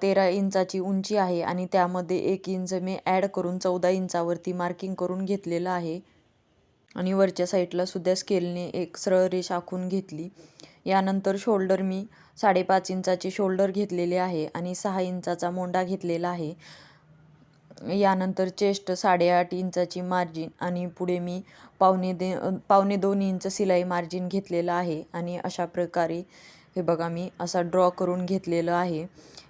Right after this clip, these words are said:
यानंतर कमरेचं मार्किंग केलं, अठ्ठावीसची कंबर होती, सात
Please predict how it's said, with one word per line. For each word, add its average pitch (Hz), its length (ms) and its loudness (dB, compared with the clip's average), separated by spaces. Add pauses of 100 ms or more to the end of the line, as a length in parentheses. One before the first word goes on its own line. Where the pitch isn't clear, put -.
यानंतर 185 500 2
कमरेचं 185 500 0
मार्किंग 175 440 -2
केलं, 165 240 0
अठ्ठावीसची 180 600 0
कंबर 180 360 0
होती, 175 320 -4
सात 175 220 0